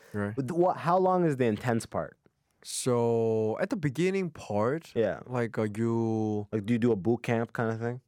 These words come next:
Speaker 1: Yeah, boot camp, like a practice, you gun shooting,
Speaker 2: Yeah, how long?
Speaker 1: grenade.
Speaker 2: Couple months?
Speaker 1: And couple months, eight
Speaker 2: Yeah.
Speaker 1: weeks.
Speaker 2: Yeah,
Speaker 1: No,
Speaker 2: yeah, yeah.
Speaker 1: four weeks, five weeks for the normal, like, uh, basic stuff.
Speaker 2: Yeah.
Speaker 1: Gun shooting,
Speaker 2: Yeah.
Speaker 1: grenade,
Speaker 2: Yeah.
Speaker 1: and then,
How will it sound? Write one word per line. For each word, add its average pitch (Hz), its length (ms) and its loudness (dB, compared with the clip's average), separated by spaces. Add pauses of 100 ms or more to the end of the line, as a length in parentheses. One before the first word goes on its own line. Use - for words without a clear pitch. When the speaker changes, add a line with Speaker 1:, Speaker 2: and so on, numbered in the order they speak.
(240)
Speaker 1:
Yeah, 165 280 0
boot 123 240 -2
camp, 101 260 -2
like 104 160 -2
a 104 40 -8
practice, 117 520 -2
you 110 120 -2
gun 107 220 -2
shooting, 117 560 -2
Speaker 2:
Yeah, 110 160 0
how 110 160 2
long? - 20 2
Speaker 1:
grenade. 107 320 -2
Speaker 2:
Couple 110 200 0
months? 110 440 0 (160)
Speaker 1:
And 107 380 -2
couple 120 240 -2
months, 98 200 -4
eight 113 200 2
Speaker 2:
Yeah. 101 60 -2
Speaker 1:
weeks. 92 340 -12
Speaker 2:
Yeah, 104 120 2
Speaker 1:
No, 135 260 2
Speaker 2:
yeah, - 60 -18
yeah. - 60 -16
Speaker 1:
four 180 280 2
weeks, 156 480 -2 (120)
five 214 340 2
weeks 185 220 -2
for 127 520 2
the 107 580 2
normal, 113 380 0
like, 101 240 -2
uh, 98 340 -2
basic 117 400 -2
stuff. 101 400 -4
Speaker 2:
Yeah. 101 220 0
Speaker 1:
Gun 120 180 0
shooting, 139 500 0
Speaker 2:
Yeah. 107 80 0
Speaker 1:
grenade, 120 520 -2 (100)
Speaker 2:
Yeah. 101 200 0 (180)
Speaker 1:
and 107 200 -2
then, 107 240 -2